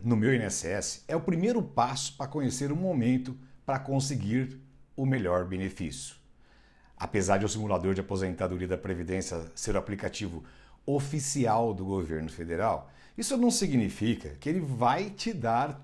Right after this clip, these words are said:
todas as hipóteses de aposentadoria, nem mesmo as melhores. Pelo contrário, a simulação de aposentadoria especial, por exemplo, não aparece no site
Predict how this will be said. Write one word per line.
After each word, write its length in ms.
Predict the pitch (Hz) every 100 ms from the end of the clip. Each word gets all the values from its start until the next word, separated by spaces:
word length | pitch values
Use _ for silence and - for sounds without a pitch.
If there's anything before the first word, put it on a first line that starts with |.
| - -
todas 420 | 170 160 160 175
as 180 | 170 165
hipóteses 1040 | 196 - 107 101 98 107 123 131 - - - - - - -
de 100 | 120
aposentadoria, 960 | 123 95 98 98 98 113 113 78 69 - - - - -
nem 200 | 95 120
mesmo 260 | 110 76 73
as 80 |
melhores. 680 | 76 101 123 69 67 - - - _ - - - -
Pelo 200 | 85 85
contrário, 560 | 101 101 85 73 67 -
a 120 | - 87
simulação 720 | 127 120 117 98 - 131 156
de 60 |
aposentadoria 580 | 131 127 110 101 98 98
especial, 680 | 90 85 - 78 92 95 69 -
por 140 | 78
exemplo, 480 | 73 71 107 - 67 - - - -
não 440 | - 160 180 175 180
aparece 580 | 175 180 147 123 127
no 140 | 123 139
site 680 | 139 98 98 95 - 98